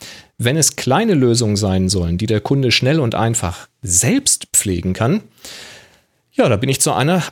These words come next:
da bin ich seit einiger Zeit dank euch auch bei Jimdo gelandet. Schneller und kostengünstiger als mit Jimdo geht's wohl kaum.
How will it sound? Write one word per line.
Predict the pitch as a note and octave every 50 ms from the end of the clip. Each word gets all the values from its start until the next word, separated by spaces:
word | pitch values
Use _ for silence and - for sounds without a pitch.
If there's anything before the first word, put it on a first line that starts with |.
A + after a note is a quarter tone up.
| - C3 - - - - C#3+ C#3+ C3 - B2+ A#2+
da | A2+ C3 C3
bin | B2+ A3 C4
ich | C4+ - - -
seit | - C3+ C3+ C#3
einiger | C3 D3+ F3+ F3+ D#3 C3+
Zeit | - - B2+ E3+ F3+ -
dank | C#3 C3+ C#3 - -
euch | A#2+ A#2+ D3 G3+ - - -
auch | G#2 A#2 C3+ - -
bei | - F3+
Jimdo | E3+ - A#3 B3 B3+ B3 G#3
gelandet. | F#3 D#3 C3+ B2 A#2 A2+ A2 G2+ -
Schneller | - - C#3 D#3+ F#3+ G3 E3+
und | D3+ C3+
kostengünstiger | - E3 E3 - - - C3 B2 C3 D3+ - - C3 C3
als | A#2+ A#2 - C3
mit | A#2+ A2+ -
Jimdo | B2+ D3+ D#3 C#3+ A#2+
geht's | - B2 B2+ - - -
wohl | G#2+ F#2+
kaum. | - - - - G#2+ A#2+ D#3+ G#3+ A3